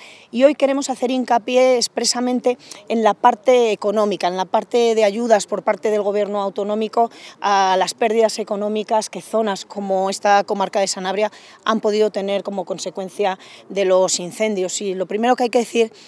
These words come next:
eh, si hablamos de estas ayudas económicas, es que desde la Junta de Castilla y León, desde el Gobierno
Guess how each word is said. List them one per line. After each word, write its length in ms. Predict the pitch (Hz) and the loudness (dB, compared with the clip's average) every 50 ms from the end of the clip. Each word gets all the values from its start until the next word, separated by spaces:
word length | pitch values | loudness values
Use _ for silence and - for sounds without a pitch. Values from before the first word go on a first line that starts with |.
| - - - - - | -20 -20 -20 -12 -6
eh, 320 | - 214 208 196 190 190 190 | -2 0 2 2 2 0 0
si 160 | - - 220 208 | 0 0 2 2
hablamos 360 | 196 220 233 233 220 196 180 | 4 6 4 4 4 0 -6
de 60 | 196 | -6
estas 580 | 185 - - 214 208 202 202 202 202 202 - - | -8 -4 -2 -2 0 0 0 0 -2 -4 -6 -6
ayudas 320 | 214 214 208 196 190 - | -6 -4 -2 -2 -4 -4
económicas, 540 | 214 - 202 202 208 208 208 208 214 202 - | -8 -8 -8 -6 -6 -6 -4 -4 -2 -2 -2
es 140 | 220 - - | -4 -4 -4
que 160 | - 214 202 | -4 -4 -4
desde 180 | 196 180 180 196 | -4 -4 -4 -2
la 100 | 196 190 | -4 -4
Junta 260 | - 247 240 233 240 | -2 -4 -2 0 0
de 80 | 240 - | -2 -2
Castilla 300 | - - - 208 196 190 | -4 -8 -4 -4 -4 -2
y 40 | 190 | -2
León, 280 | 202 226 233 226 233 | -2 -4 -4 -4 -8
desde 180 | - 190 175 180 | -12 -12 -10 -10
el 80 | - 180 | -10 -8
Gobierno 460 | 175 180 190 196 180 190 208 202 | -6 -4 -4 -4 -4 -4 -6 -8